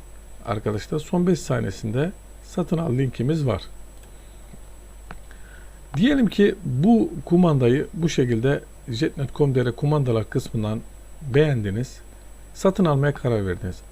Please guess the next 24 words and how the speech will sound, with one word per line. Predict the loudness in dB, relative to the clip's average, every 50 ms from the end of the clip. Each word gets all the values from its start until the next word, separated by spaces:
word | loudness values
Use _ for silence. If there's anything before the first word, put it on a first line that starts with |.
| -8 -4
Arkadaşlar | -2 0 0 0 0 0 0 0 -2 -4 -6 -4 -2
biz | -2 -2 -2
satıcıyız, | -2 -2 0 0 0 2 0 0 0 0 0 2 4 4 2 0
siz | -4 -14 -16 -8 -4 -2 -2 0 0
de | 0
alıcısınız. | 2 2 2 2 0 0 -2 -4 -6 -6 -8 -8 -8 -10 -12 -16 -18 -20 -20 -20 -20 -18 -18 -12 -10 -8 -2 2
Direktmen | 2 2 4 2 0 0 -2 -2 -2 -4
Kitantik'ten | -6 -8 -4 -2 0 0 -2 -2 -4 -6 -4 -2 0
alıyorsunuz, | 0 0 2 2 0 0 -2 -2 -2 -2 -2 -4 -6 -10 -10 -8 -2 2
direktmen | 4 6 6 4 4 0 -2 -4 -2 -2 0
W | -2 -2 0 0 0 0 -2 -2
N | -4 -6
T'den. | -6 -6 -4 -4 -4 -6 -8 -10 -16 -18 -16 -14 -14 -14 -14 -14 -16 -16 -16 -16 -16 -16 0
Ha, | 4 4 4 6
Allah | 4 4 4 4 2 2
izin | 0 0 0 0 0
verirse | 2 2 0 2 2 2
yarın | 4 4 2 2 2 2 2 2 0
bir | 0
gün | 0 0 0 2 2
yeni | 2 2 2 0 -2 -4 -8
sanal | -8 -4 -2 0 0 0 2
mağazalarımız | 2 2 2 2 2 2 2 2 2 2 2 2 2 2 2
olur | 0 0 -2 -4